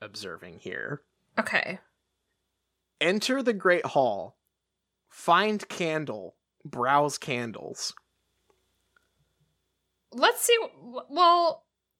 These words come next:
Speaker 2: can we see what other people are writing on their candles?
Speaker 1: I think that's what we can do if we browse the can-, or, wait, or is that, no, that's entering the, let's enter the Great Hall. That's the big button. Let's do that first. Whoa. Okay.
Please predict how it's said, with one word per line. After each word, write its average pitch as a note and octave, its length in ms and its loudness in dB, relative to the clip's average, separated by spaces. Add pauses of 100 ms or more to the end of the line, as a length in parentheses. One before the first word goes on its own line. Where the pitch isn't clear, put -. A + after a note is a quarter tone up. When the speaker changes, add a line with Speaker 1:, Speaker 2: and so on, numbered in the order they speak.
(120)
Speaker 2:
can F4 140 -2
we F#4+ 100 4
see F#4+ 180 0
what G4 160 4
other B3+ 180 4
people F4+ 260 -4
are F#4+ 100 0
writing D#4+ 260 4
on D#4 80 2
their D4+ 100 6
candles? F#4+ 600 2
Speaker 1:
I D3 80 2
think A3+ 180 2
that's C4 180 2
what A#3+ 160 4
we G3+ 100 2
can G3 100 -2
do F3+ 120 4
if E3 80 -2
we D#3+ 80 -2
browse B2+ 460 2
the A2+ 80 -10
can-, A#2 260 -8
or, F3 240 -2 (640)
wait, D#3+ 360 4
or C#3+ 120 -4
is D3 100 -10
that, F3 200 2
no, G#3 220 4
that's C3+ 180 -4
entering F3 380 -4
the, F3+ 120 -8 (280)
let's C#4+ 140 4
enter F4+ 220 0
the C4 80 0
Great F3+ 200 -2
Hall. G2 180 -6
That's C3 200 -6
the F#3+ 100 0
big A2+ 260 -6
button. - 260 -14
Let's B2+ 120 -14
do A3+ 80 -8
that A3 200 0
first. - 460 -16 (540)
Whoa. D3 600 4 (280)
Okay. - 340 -8